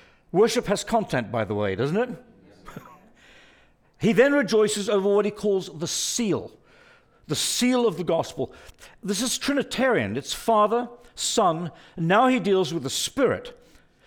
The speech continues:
The Spirit's work, which is the promise that gives us the assurance that we would be received.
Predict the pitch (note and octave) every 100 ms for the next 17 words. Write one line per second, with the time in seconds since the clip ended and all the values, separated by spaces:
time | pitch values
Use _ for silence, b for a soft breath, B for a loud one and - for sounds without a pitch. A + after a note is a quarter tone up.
0 | b E3+ - - - C#4+ B3+ G#3+ D#3+ B2
1 | - - D#3+ E3 E3+ B2+ D3 - - G#3+
2 | G3 A#3+ - - b b b b b E3
3 | F3 D#3+ F#3+ D#3 E3 D3+ E3+ - - A3
4 | G3 F3+ - F3 D3+ D#3+ D#3+ D3 F#3+ C#3+
5 | F#3 E3+ C#3 - E3 C3 A#3 -